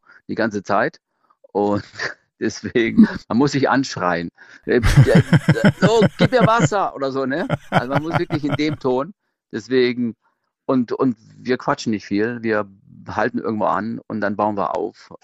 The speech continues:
ähm, unsere Lager und, und, und kochen draußen irgendwo am See oder wo auch immer. Und, ähm, und dann quatschen wir ein bisschen. Aber wir, wir,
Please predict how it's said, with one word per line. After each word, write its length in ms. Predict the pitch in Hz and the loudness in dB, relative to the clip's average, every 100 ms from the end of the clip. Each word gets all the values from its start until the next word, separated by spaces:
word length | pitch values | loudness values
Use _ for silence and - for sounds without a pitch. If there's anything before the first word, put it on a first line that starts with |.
| 98 | -6
ähm, 480 | 95 95 95 95 - _ _ | -4 -4 -4 -8 -12 _ _
unsere 600 | - 101 - 98 95 95 _ _ _ _ _ - | -8 -8 -2 -2 -2 -6 _ _ _ _ _ -8
Lager 580 | 87 98 101 107 113 - _ _ _ _ _ | -2 -2 -2 -2 -4 -10 _ _ _ _ _
und, 320 | - 104 101 | -6 -2 -2
und, 240 | - 98 90 | -4 -6 -4
und 160 | 101 | -6
kochen 320 | 95 107 - 107 | -4 -4 -4 -4
draußen 500 | 98 101 104 110 101 | -2 -2 -4 -6 -4
irgendwo 440 | - 107 98 95 | -2 -2 -2 -2
am 140 | 90 82 | -4 -4
See 360 | 92 98 107 | -4 -2 -2
oder 300 | 104 - 87 | -6 -10 -14
wo 120 | 98 95 | -8 -6
auch 80 | |
immer. 340 | 101 104 107 107 _ _ _ _ _ | -6 -6 -6 -6 _ _ _ _ _
Und, 420 | - 101 98 95 - | -2 0 -2 -4 -4
ähm, 380 | 95 92 95 95 | -2 0 -2 -4
und 300 | - 98 92 | -6 -6 -2
dann 140 | 92 | -2
quatschen 260 | - 101 95 | -2 -6 -4
wir 60 | |
ein 80 | 85 | -4
bisschen. 200 | 87 90 | -4 -6
Aber 200 | 87 95 | -6 -4
wir, 160 | 98 101 _ _ _ _ _ _ _ _ _ _ - | -4 -4 _ _ _ _ _ _ _ _ _ _ -6
wir, 100 | 117 | -4